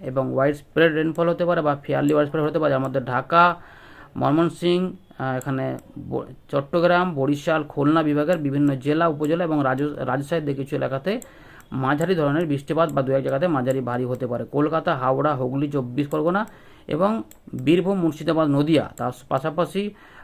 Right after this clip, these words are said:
পশ্চিম বর্ধমান, কিছুটা পূর্ব বর্ধমান ধরে বাঁকুড়া আশেপাশে কিছু এলাকাতে, পশ্চিম মেদিনীপুরের দিকেও এবং ঝাড়গ্রামের কিছু কিছু এলাকাতেও বৃষ্টিপাত এবং পূর্ব মেদিনীপুরেও কিছু এলাকাতে বৃষ্টিপাত হতে পারে। উপকূলবর্তী এলাকাতেও বৃষ্টিপাতের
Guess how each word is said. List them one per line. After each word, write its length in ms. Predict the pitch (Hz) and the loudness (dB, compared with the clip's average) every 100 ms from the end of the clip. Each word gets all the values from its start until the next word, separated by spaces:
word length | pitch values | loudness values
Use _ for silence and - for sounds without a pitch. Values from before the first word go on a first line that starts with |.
| - | -2
পশ্চিম 400 | 156 147 - 202 | 0 0 -2 0
বর্ধমান, 420 | 175 170 170 185 | 2 2 0 -2
কিছুটা 220 | 156 151 | -2 -4
পূর্ব 220 | 139 147 147 | -2 0 2
বর্ধমান 380 | 147 147 156 | 0 0 0
ধরে 220 | 139 156 175 | 0 0 0
বাঁকুড়া 640 | 127 127 156 165 185 175 | -2 -4 0 4 4 2
আশেপাশে 500 | 139 135 151 139 139 | -4 -4 -4 -4 -4
কিছু 220 | 151 143 147 | -6 -4 -2
এলাকাতে, 460 | 139 135 135 185 196 | 0 -2 -4 -4 -4
পশ্চিম 280 | 139 - 139 | -6 -2 -2
মেদিনীপুরের 560 | 135 131 156 156 151 | -2 -2 -2 0 -2
দিকেও 260 | 135 135 208 254 - - - - - | -2 -2 -2 -2 -10 -20 -20 -20 -18
এবং 240 | - 139 165 | -4 0 0
ঝাড়গ্রামের 440 | 139 143 147 151 | 0 0 0 -2
কিছু 180 | 143 143 | -4 -4
কিছু 180 | 143 143 | -4 -2
এলাকাতেও 360 | 127 127 165 | -2 -2 -2
বৃষ্টিপাত 320 | 165 139 143 135 | -2 -2 -2 -2
এবং 140 | 135 135 | -2 0
পূর্ব 160 | 151 | 2
মেদিনীপুরেও 520 | 147 139 127 143 180 190 | 4 2 0 -2 -2 -2
কিছু 200 | 143 143 | -4 -4
এলাকাতে 320 | 127 131 156 | -2 -4 -4
বৃষ্টিপাত 320 | 131 131 123 | -4 -4 -4
হতে 160 | 120 120 | -4 -4
পারে। 180 | 117 | -6
উপকূলবর্তী 520 | 135 147 165 151 151 151 | -6 -2 -2 -2 -2 -2
এলাকাতেও 360 | 135 139 139 | -2 -2 -2
বৃষ্টিপাতের 460 | 151 139 143 127 | -2 -2 -2 -2